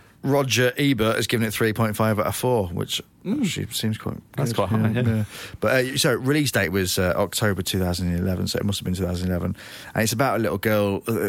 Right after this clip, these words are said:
Speaker 1: a family that move into a new house.
Speaker 2: Mm.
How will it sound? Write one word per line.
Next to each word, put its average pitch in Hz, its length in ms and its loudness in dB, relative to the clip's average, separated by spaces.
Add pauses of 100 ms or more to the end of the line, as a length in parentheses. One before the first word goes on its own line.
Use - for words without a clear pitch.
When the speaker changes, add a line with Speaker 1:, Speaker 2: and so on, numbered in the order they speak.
Speaker 1:
a 113 140 -2
family 120 340 0
that 98 340 -2
move 104 280 2
into 95 760 0
a 95 360 0
new 98 240 2
house. 90 720 -2
Speaker 2:
Mm. 82 220 0